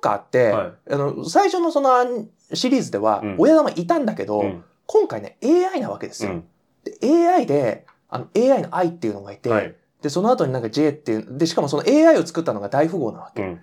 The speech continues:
Speaker 1: で、その大富豪が、
Speaker 2: うん。
Speaker 1: なんかその人類を幸せにしてくれみたいな、
Speaker 2: うん。
Speaker 1: こう、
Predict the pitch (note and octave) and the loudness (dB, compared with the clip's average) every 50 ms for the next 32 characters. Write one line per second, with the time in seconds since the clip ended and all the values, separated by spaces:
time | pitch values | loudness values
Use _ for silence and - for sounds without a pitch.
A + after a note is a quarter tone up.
0 | _ _ _ _ - D#3+ F#3 G3+ F#3+ F3 G3 A#3 D4 C#4 D4 E4 D4+ A#3 C3+ A2+ | _ _ _ _ -4 -2 0 0 2 2 4 4 4 4 4 2 2 2 2 0
1 | A#2 A#2+ A#2 G#2 F#2 - G#2 F#2+ E2+ F2 _ _ - C#3+ B2 A2+ A#2 A2 A2 B2 | 0 -2 -2 -2 -4 -6 -8 -10 -12 -16 _ _ -6 -6 -4 -4 -4 -4 -6 -6
2 | G3 E3+ C#3 D3+ C4 E4+ F4 A3 C#3+ C3+ - F3 G3 A#3 C4+ B3+ D4 C#4 C#4 B3 | -6 -6 -2 0 2 2 2 2 0 0 0 0 2 2 2 2 0 -2 -4 -4
3 | - C#4 C4 C4+ C#4 C4+ G#3+ E3+ E3+ A#2+ G#2 G2 A2 A#2 A2+ G2+ G2 G#2+ G2 E2+ | -4 -2 0 0 2 2 2 0 0 -2 -2 -2 -2 -2 -2 -2 -2 -4 -6 -8
4 | E2+ _ _ _ _ - C3 B2+ A#2+ A#2 A2 - - _ | -12 _ _ _ _ -4 -2 0 0 0 -2 -4 -10 _